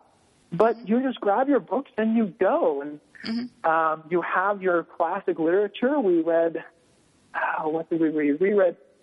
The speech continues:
Speaker 1: Boxcar Children and Hardy Boys and, um, Charles Dickens and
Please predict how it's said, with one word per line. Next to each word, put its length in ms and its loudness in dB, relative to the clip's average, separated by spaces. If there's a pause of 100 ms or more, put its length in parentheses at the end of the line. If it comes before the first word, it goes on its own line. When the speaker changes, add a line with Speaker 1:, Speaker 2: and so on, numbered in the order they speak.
(120)
Speaker 1:
Boxcar 640 0
Children 440 -2
and 200 -4
Hardy 460 0
Boys 580 0
and, 280 -2 (640)
um, 600 0 (1040)
Charles 500 2
Dickens 520 -4 (180)
and 340 -2